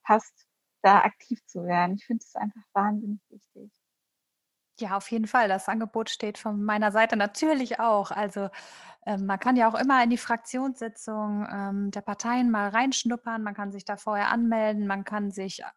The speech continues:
Speaker 2: äh, auch mal, äh, eine Ratssitzung, den öffentlichen Teil angucken oder irgendeinen Ausschuss, der einen interessiert. Ähm,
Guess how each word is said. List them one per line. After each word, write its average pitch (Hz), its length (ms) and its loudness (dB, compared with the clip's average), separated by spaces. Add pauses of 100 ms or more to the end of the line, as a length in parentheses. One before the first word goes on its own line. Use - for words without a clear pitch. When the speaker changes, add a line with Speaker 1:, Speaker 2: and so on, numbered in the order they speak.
(140)
Speaker 2:
äh, - 180 -10
auch 196 100 -2
mal, 196 520 -4
äh, - 100 -12 (180)
eine 220 160 0
Ratssitzung, 233 540 2
den 214 140 2
öffentlichen 208 520 -4
Teil 190 460 -4
angucken 196 420 -6
oder 196 160 -2
irgendeinen 214 320 -2
Ausschuss, 233 480 -2
der 190 320 -2
einen 190 240 -4
interessiert. 190 800 -6
Ähm, 190 180 -6